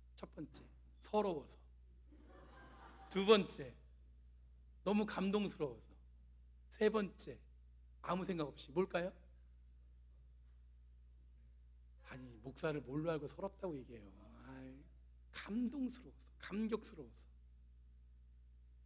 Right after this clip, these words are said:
어딘가에 높은 곳에 올라가 보면 뷰가 달라요. 그 밤에 제가 그걸 올랐더니 이 동네가 딱 보이는데 갑자기 울컥했어요. 왜 울컥했냐면,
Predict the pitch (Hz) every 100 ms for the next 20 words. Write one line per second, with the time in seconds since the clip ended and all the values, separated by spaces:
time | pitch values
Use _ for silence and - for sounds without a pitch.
0 | - - 175 208 220 220 180 180 226 214
1 | 208 180 196 190 185 202 208 147 127 -
2 | - 170 220 - 139 139 135 151 160 147
3 | - - 208 208 208 202 196 190 202 208
4 | 170 170 190 190 190 170 190 208 - 269
5 | - 196 185 160 180 220 156 139 - -
6 | - - - - - - - - - -
7 | - - - - 254 226 285 349 - 277
8 | - - 175 135 139 226 185 - - 170
9 | 165 208 233 156